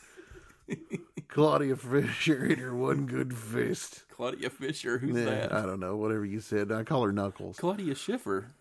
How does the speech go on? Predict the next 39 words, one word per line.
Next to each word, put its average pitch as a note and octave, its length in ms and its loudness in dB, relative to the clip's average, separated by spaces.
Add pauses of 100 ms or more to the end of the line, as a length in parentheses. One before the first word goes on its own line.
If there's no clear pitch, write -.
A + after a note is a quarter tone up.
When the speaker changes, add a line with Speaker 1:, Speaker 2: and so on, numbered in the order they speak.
(120)
Speaker 2:
Uh-huh. A2 340 -2
Speaker 1:
The B2+ 100 0
Guess C#3 240 0
Jeans E3+ 300 -2
girl G2+ 220 0
from, G#2 300 -2
like, G#2 180 -2 (140)
the G#2 280 -2 (240)
mid A#2 240 0
nineties. B2 520 -8 (180)
Speaker 2:
God. - 560 -10 (220)
Really? F#3+ 480 0
Speaker 1:
Yes. - 400 -6 (100)
Speaker 2:
That D#3 140 2
was C#3+ 120 2
your D3 160 4
choice? E3+ 540 -2
Speaker 1:
Maybe. D#3+ 380 -2 (340)
Speaker 2:
Huh. G#2+ 300 2 (340)
Speaker 1:
Anyway, A2+ 360 4 (680)
so G#2+ 340 4 (300)
go B2+ 140 4
out B2+ 140 4
there, G#2+ 120 -2
Chad. G#2 280 -2
Read A2+ 200 0
how A#2 100 2
to G#2+ 80 0
make G#2 200 -2
a, G2 220 0
uh, G2 160 -2 (140)
tulpa F#2+ 300 -4
for G2 120 -4
yourself. - 420 -8 (100)
Speaker 2:
I F#2 120 -4
will E2+ 380 -10 (380)
make F#2+ 180 -6
one F#2 120 -4
tomorrow. F2 440 -6